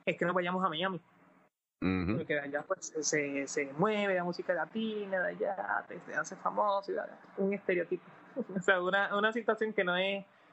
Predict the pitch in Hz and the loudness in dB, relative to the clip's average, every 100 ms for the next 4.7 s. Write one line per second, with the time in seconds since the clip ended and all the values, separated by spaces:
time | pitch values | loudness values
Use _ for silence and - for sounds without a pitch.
0 | - - 214 202 196 196 190 190 - 185 | -20 0 2 4 2 0 -2 -4 -10 -4
1 | 175 180 185 175 175 - 170 170 170 165 | -2 -2 -2 0 -2 -2 -2 0 0 -2
2 | - - 180 175 190 180 170 180 - 175 | -4 -2 0 2 0 2 0 0 0 0
3 | 175 170 - 160 151 151 175 165 165 165 | 0 -4 -6 -2 -2 0 0 2 2 0
4 | 156 151 151 151 160 160 156 | 2 0 0 -8 -4 -4 -4